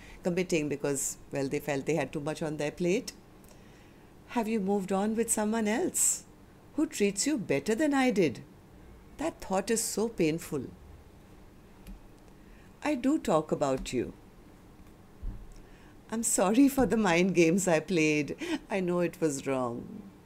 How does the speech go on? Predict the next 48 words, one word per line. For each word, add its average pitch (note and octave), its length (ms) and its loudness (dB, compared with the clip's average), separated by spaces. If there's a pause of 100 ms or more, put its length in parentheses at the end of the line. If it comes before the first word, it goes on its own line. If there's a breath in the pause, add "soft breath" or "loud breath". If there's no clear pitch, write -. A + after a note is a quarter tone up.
That's F3 200 0
exactly D#3+ 440 2
what D#3+ 160 2
I D3+ 80 2
said D#3 240 2
when C#3 100 0
I C#3 160 0
looked D3 120 0
at C#3 120 2
the C3 180 -2
cards, C3 320 0
right? D#3 180 0
Somebody D#3+ 280 0 (100)
feels, E3 240 0
"Why A3 80 0
did A3 120 -2
I D#3 200 2
play C#3 80 4
those C#3 260 0
<laughs> D3 80 0
mind F3 260 2 (100)
games? D3 340 -4 (360 loud breath)
I E3+ 60 -2
mean, D#3+ 180 0
I'm F3+ 200 0
the E3+ 160 0
one D#3 100 2
who D#3+ 220 0 (560)
finally E3 280 0
became D3+ 360 0
the C#3+ 160 -2
loser. E3+ 460 2 (240 loud breath)
Here E3+ 260 2
it D#3 160 -4
is. D3 260 -2
I'm E3+ 120 -4
sorry A3 380 0
for F#3+ 160 -2
the D#3 100 2
mind D3 360 0
games C#3+ 300 0
I C#3 120 0 (140)
played. C#3+ 320 2 (280 loud breath)
I B3 100 -2
know F#3+ 340 0
it - 100 -14
was C3+ 220 -6
wrong." C3 420 -6